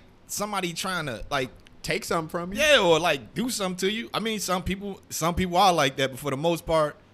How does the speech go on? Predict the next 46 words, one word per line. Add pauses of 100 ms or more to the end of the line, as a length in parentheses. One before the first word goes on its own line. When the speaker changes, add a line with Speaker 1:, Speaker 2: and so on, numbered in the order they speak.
(320)
Speaker 1:
from
what
I,
like, (140)
like
that
one
video
I
seen, (560)
like,
nobody
was,
like, (200)
being
disrespectful. (380)
Speaker 2:
Yeah. (540)
I've
seen
some
disrespectful
videos
online.
Speaker 1:
Oh,
I've
seen
those
too.
Speaker 2:
I
Speaker 1:
I've
Speaker 2:
saw
Speaker 1:
seen,
Speaker 2:
it.
Speaker 1:
I've
seen
disrespect
in
real
life,
but
I'm
just
saying, (640)
Speaker 2:
<laughs>
Speaker 1:
you
can't